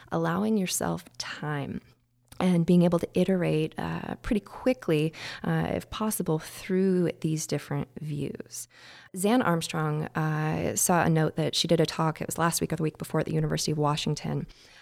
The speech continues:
that was focusing on, uh, graphing data to, uh, as a tool for exploring it. I, I haven't had a chance to watch it yet, but I'm super interested to do so, and I will hunt it down and provide a link here for those who would be interested in more on that side of things as well.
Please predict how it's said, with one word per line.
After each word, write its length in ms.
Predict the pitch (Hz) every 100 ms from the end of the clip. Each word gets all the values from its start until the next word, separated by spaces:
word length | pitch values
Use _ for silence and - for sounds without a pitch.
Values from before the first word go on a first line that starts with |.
| - -
that 100 | -
was 160 | -
focusing 880 | - - 202 202 196 - 160 151 151 -
on, 540 | 151 147 - 151 151 -
uh, 420 | 151 151 - - -
graphing 440 | 160 156 151 160
data 340 | 147 147 147 -
to, 680 | - - 165 151 147 147 147 -
uh, 160 | 151 -
as 140 | 165 156
a 40 |
tool 240 | - 147
for 360 | - - 143 139
exploring 560 | - - - - 85 -
it. 140 | - - - _ - - -
I, 220 | 139 -
I 20 | 165
haven't 220 | 185 190
had 80 | 180
a 40 |
chance 200 | - 160
to 80 | 160
watch 200 | 147 -
it 60 |
yet, 180 | - 127
but 80 | -
I'm 80 | 156
super 280 | - 165 -
interested 400 | 156 151 - 151
to 40 |
do 140 | 143
so, 280 | 139 - 147 -
and 140 | 147
I 100 | 156
will 100 | 151
hunt 280 | - 160 -
it 100 | -
down 300 | 156 147 147
and 180 | 156 -
provide 420 | 160 151 147 147
a 60 | 156
link 260 | 151 139 -
here 540 | - - 160 143 147 - - -
for 140 | 151
those 240 | 147 139 -
who 80 |
would 80 | 147
be 80 | 135
interested 640 | 147 - 143 - 147 147 -
in 280 | 151 143 147
more 380 | 156 147 143 139
on 100 | 151
that 160 | 151 -
side 200 | - 151
of 80 | -
things 420 | - - 160 -
as 200 | 143 -
well. 220 | -